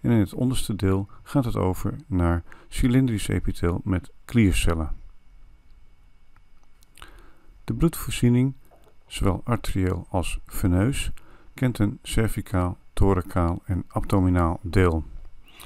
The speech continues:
Arterieel zien we dan dat het bovenste deel via de arteria thyroidia inferior gaat, thoracaal rechtstreeks uit de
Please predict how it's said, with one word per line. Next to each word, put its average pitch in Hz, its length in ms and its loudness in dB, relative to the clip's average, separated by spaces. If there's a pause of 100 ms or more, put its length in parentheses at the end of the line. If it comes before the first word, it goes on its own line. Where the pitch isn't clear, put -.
(400)
Arterieel 120 520 2
zien 123 200 0
we 107 60 4
dan 101 260 2
dat 82 140 -4
het 82 140 -6
bovenste 113 360 0
deel 85 220 0
via - 200 0
de 87 220 -2
arteria 87 560 -2
thyroidia 92 640 0
inferior 104 600 0
gaat, - 480 2 (720)
thoracaal 98 680 4 (180)
rechtstreeks - 540 -2
uit 90 160 -4
de - 100 -8